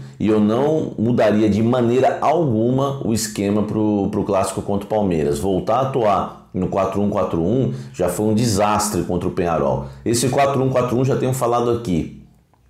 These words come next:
O quatro um quatro um do Mancini não dá certo. É um, é um esquema extremamente defensivo. Eu já vi esse esquema com outros treinadores,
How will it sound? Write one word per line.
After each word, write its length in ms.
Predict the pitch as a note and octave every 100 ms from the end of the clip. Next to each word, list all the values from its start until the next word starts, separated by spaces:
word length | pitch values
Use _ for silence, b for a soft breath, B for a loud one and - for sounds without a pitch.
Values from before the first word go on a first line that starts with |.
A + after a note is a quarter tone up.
| _ _ -
O 80 |
quatro 420 | - B2+ C3+ A#2 A#2+
um 80 |
quatro 280 | B2 A#2+ A2+
um 80 | A#2+
do 100 | B2
Mancini 420 | A#2+ G#2+ A2 B2+
não 160 | A2+ A#2+
dá 140 | B2
certo. 500 | - F#2 D#2+ C#2 C#2 - B B B
É 80 | D2+
um, 260 | F#2+ A2 F2
é 80 |
um 80 | G#2+
esquema 360 | A2 G#2+ A2+ A#2+
extremamente 680 | - A2+ B2 A#2 G#2+ G#2+
defensivo. 840 | G2 A2 - A2 - - G#2 F#2 C#2+ B B B
Eu 100 | F2
já 160 | F#2 A#2
vi 200 | G2+ D3
esse 160 | C3+
esquema 420 | A2+ - A2+ A2 G#2
com 100 | F#2+
outros 260 | G2+ G#2 -
treinadores, 840 | F#2+ F#2 E2+ D2 A2+ A#2+ F#2+ -